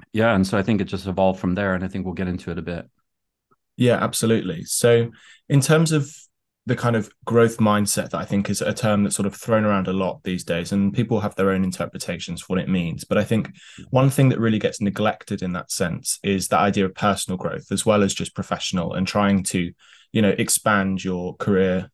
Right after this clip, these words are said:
Speaker 2: um, ambitions and things like that. So why is personal growth, do you think, important, but also why is it
Speaker 1: Mm-hmm.
Speaker 2: neglected by many people as well?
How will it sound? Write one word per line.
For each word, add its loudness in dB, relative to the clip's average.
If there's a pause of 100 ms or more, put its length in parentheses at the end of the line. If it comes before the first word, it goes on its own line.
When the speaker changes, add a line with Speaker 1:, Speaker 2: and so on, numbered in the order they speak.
Speaker 2:
um, 0
ambitions -6
and -6
things 0
like -2
that. -2
So 4 (760)
why 6
is 6
personal 0
growth, 2
do -6
you -2
think, -4 (280)
important, 0
but 2
also 0
why 4
is 0
it 0
Speaker 1:
Mm-hmm. -4
Speaker 2:
neglected -4
by -4
many -6
people -10
as -8
well? -6